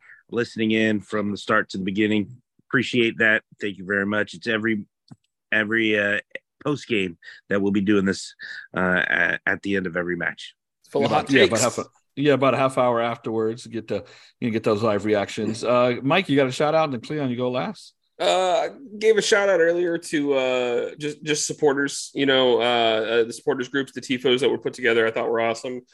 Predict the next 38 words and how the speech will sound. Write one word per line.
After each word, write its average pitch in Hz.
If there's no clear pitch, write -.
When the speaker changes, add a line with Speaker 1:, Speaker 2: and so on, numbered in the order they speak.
Speaker 2:
Uh, 113
the 120
noise 120
that 123
they 127
brought 117
was 120
awesome. 120
Uh, 117
and 117
I'm 135
just -
kinda 175
hoping 160
that 151
we 143
can 143
keep 156
that 135
rolling. 123
You 117
know, 120
I, 120
I -
wanna 123
see 139
the 127
attendance 123
go 127
up. 123
Cleon, 120
we 117
were 113
talking 117
about, 113
uh, 110
attendance 123
numbers, 120